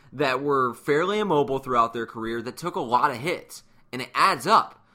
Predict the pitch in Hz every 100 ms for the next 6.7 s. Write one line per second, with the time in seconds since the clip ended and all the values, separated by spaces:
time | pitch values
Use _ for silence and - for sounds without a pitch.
0 | _ _ _ - 131 160 175 185 180 -
1 | 180 185 - 147 165 175 - 139 147 170
2 | 170 151 - 165 165 160 147 117 117 151
3 | 151 151 - - 127 92 62 - _ _
4 | 117 123 104 - 147 156 151 151 147 143
5 | - - - 147 139 107 98 - 151 160
6 | - 151 - - 147 143